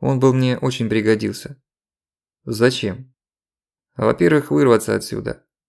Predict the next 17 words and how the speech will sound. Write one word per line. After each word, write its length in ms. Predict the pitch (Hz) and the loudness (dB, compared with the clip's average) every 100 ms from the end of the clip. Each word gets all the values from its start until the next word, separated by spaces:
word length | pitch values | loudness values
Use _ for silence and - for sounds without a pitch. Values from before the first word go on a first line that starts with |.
| _ - | _ -2
Вы 160 | 123 | 0
же 180 | 135 131 | 2 2
из 180 | - 127 | 0 -4
пистолета 560 | 131 127 143 135 127 | -6 -2 0 2 2
с 60 | 120 | 0
двух 200 | 131 131 | 0 -4
шагов 440 | - 127 135 117 | -4 -2 -2 -2
в 40 | - | 0
корову 340 | 131 135 110 | 2 4 4
не 100 | 104 | 0
попадёте, 640 | 101 104 110 104 - - _ | -2 -4 -4 -4 -8 -16 _
а 120 | 107 | -4
про 140 | 110 127 | 0 0
меня 280 | 131 147 123 | 0 -2 0
и 40 | |
говорить 380 | 113 113 107 107 | 2 2 2 -4
нечего. 480 | 101 - 104 117 | -6 -6 -10 -12